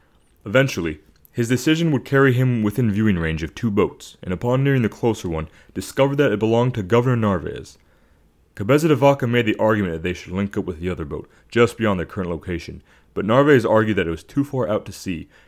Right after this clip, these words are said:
and to follow it would only lead to the starvation of all on board. He, however, now made the call to go to land,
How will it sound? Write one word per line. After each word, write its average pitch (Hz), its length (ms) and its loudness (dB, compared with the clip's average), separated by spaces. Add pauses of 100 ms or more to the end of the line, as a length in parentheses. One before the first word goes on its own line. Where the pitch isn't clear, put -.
and 101 120 -10
to 104 60 -8
follow 120 280 4
it 80 120 -2
would 90 200 -2
only 117 240 0
lead 104 200 0
to - 60 -20
the 92 80 -8
starvation 87 540 -4
of 73 100 -10
all 82 180 -2
on 76 140 -6
board. - 300 -8 (720)
He, 156 200 2
however, 80 460 -2 (180)
now 123 260 4
made 135 220 4
the 107 80 2
call 123 280 0
to 110 120 -6
go 95 140 0
to 90 80 -2
land, 82 440 -6